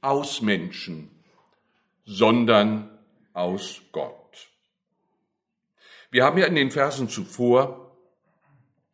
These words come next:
von den Moralpredigern gelesen,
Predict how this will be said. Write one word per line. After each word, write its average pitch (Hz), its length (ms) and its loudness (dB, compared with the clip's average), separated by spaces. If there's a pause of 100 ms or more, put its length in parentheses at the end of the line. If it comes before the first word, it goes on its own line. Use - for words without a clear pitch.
(840)
von 131 160 0
den 110 140 2
Moralpredigern 95 1160 -2 (1500)
gelesen, 80 600 -12